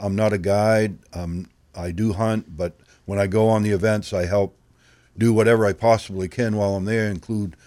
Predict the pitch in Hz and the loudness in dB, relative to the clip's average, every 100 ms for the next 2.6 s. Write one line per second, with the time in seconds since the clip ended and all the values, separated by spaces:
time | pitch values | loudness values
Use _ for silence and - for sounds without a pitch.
0 | _ 98 107 - 98 107 - 104 98 87 | _ 2 2 0 -6 -6 -4 -6 -6 -8
1 | 82 80 - 104 101 104 92 82 _ - | -10 -10 -8 -8 -6 -6 -6 -10 _ -20
2 | _ _ _ 117 104 | _ _ _ 0 0